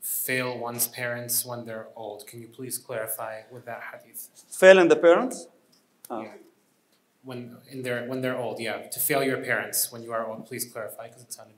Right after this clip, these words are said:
Speaker 1: vague.
Speaker 2: Well, as Allah subhanahu wa ta'ala mentioned that when they become, uh, uh, when they reach that age, عندك الكبر أحدهما أو كلاهما, they now under, supposed to be under your care. And, uh, um,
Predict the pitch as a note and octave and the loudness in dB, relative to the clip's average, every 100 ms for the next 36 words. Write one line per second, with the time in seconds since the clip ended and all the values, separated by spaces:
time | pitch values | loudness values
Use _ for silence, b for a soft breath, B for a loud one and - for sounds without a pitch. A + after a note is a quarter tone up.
0 | - G#2+ - _ _ - - - G3 A#3+ | -20 -20 -20 _ _ -20 -8 8 10 12
1 | G3+ F#3 G3 G#3+ G#3 F3+ G3+ F#3+ F3+ F3 | 12 12 12 12 10 6 8 8 6 4
2 | A3 G#3 D#3 D#3 D3+ D3+ D3+ F3 E3 F3+ | 2 4 4 4 4 4 4 6 4 6
3 | E3 C#3+ C3+ - C#3 B2+ A#2 - B2 A#2 | 4 4 -4 0 4 4 2 0 2 4
4 | B2+ C#3 D#3+ F3+ D#3+ C#3+ - E3+ D3+ - | 6 6 6 8 8 8 8 6 6 2
5 | A#2+ F#3+ D#3 C3+ C3+ A#2+ F3+ D3+ D3 C#3 | 4 6 8 8 8 4 6 8 10 10
6 | D3+ D#3+ D3+ C3 - C3 D#3 C3+ A2 G2 | 8 6 6 4 4 8 10 10 4 -4
7 | - C3 D3 D3+ D3+ D#3+ C#3+ - E3+ E3 | 4 6 8 6 6 4 2 4 6 6
8 | D3+ D3 D3+ C#3+ B2+ A#2+ - A2+ - - | 4 2 2 2 2 0 0 0 -2 -12
9 | _ _ _ _ - D#3+ E3+ E3 D#3+ D3+ | _ _ _ _ 6 8 10 8 6 8
10 | D3 C#3+ C#3 C#3+ C#3 C3 B2 - | 10 10 10 10 10 8 4 -6